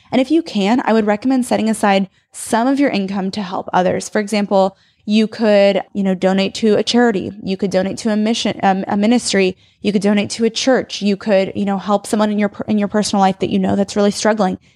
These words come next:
It can come in a variety of ways. And I also wanna give you this hint, okay? You can be strategic and intentional with your giving, and that doesn't make it bad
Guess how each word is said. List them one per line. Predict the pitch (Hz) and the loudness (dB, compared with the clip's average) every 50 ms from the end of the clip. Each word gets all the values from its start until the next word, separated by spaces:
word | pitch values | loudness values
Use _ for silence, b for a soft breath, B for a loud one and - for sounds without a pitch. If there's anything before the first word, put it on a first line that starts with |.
| b b | b b
It | - 214 220 | -2 -2 -2
can | - 254 247 | 0 -2 -4
come | 240 214 220 208 | -2 -2 -2 0
in | 208 208 | 0 0
a | |
variety | 190 196 190 190 190 185 190 | 0 2 2 2 2 2 0
of | 185 175 196 | 0 0 0
ways. | 190 107 - - - - - _ _ _ _ _ _ _ _ _ _ - | 0 -2 -2 -4 -10 -18 -20 _ _ _ _ _ _ _ _ _ _ -2
And | - 269 | 0 2
I | 294 | 2
also | 311 330 381 - - | 2 2 0 -2 -4
wanna | 427 403 320 | -2 0 2
give | 262 262 233 | 2 2 2
you | 240 | 2
this | 214 214 190 - - | 2 2 -2 -2 -4
hint, | 196 180 - - - | -6 -6 -6 -6 -10
okay? | 123 - 220 202 202 208 - _ _ _ _ | -6 -2 0 0 0 -2 -6 _ _ _ _
You | 214 202 233 349 370 | 0 2 2 2 2
can | - - - 214 190 190 202 220 | -2 -6 -4 -2 0 0 2 2
be | 214 226 | 0 0
strategic | 202 - - 185 185 196 190 180 202 208 - | -2 -2 -4 -6 -4 -4 -4 -4 -4 -6 -6
and | - 196 | -6 -4
intentional | 196 190 185 - 190 180 175 - 220 202 196 | -4 -4 -2 -4 -4 -4 -4 -2 -2 -2 -2
with | 190 185 - | -2 -2 -4
your | 185 | -6
giving, | - - 165 - - 202 254 285 294 b b b b | -4 -4 -4 -2 -2 -2 -2 -2 -4 b b b b
and | b 226 240 | b 0 0
that | 240 240 | 0 0
doesn't | 247 262 - 320 - | -2 -2 0 -2 0
make | 220 208 202 202 - | 0 0 0 2 0
it | 202 185 - - _ _ _ _ _ _ | 0 -2 -2 -6 _ _ _ _ _ _
bad | - 147 - - | -4 -4 -4 -6